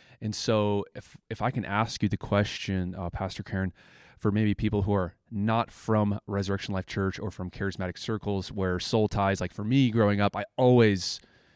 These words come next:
was taught about soul ties, right? I was, from a young age, you're like, "Don't develop soul ties," you know, these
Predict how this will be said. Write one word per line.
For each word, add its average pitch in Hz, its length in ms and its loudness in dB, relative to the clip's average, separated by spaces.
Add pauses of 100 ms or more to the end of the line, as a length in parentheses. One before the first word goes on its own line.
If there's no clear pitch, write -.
(320)
was 117 140 -4
taught 107 200 2
about 95 180 -2
soul 90 180 -4
ties, - 320 -10
right? 95 260 4
I 98 80 2
was, 101 140 0
from 101 200 -4
a - 20 0
young 98 240 0
age, 95 260 0
you're 98 80 2
like, 92 160 0
"Don't 98 320 -4
develop 92 300 -4
soul 113 220 0
ties," 101 480 2
you 104 40 0
know, 92 140 2
these 92 240 -4